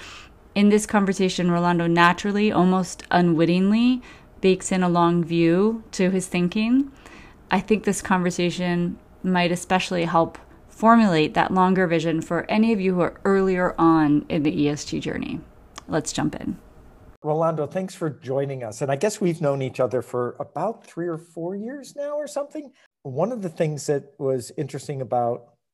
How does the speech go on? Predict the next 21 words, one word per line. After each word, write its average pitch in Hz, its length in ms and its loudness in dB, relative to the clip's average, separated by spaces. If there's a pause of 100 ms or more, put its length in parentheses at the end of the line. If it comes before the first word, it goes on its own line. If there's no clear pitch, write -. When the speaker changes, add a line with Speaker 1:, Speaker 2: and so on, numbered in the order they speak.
Speaker 2:
you 135 220 -6
from 123 480 -8
the 131 100 -6
get-go 151 400 -2
is 123 280 -8
you 160 280 -8
started 135 480 -4
way 151 640 -2
earlier. 131 300 -2
What, 269 300 -2
what 269 300 -10
year 165 240 -2
do 131 160 -10
you 131 60 -8
think 123 260 -8
you 135 100 -6
started 127 640 -4
E 131 160 -6
S 110 160 -8
G 117 200 -12
investing? 107 560 -16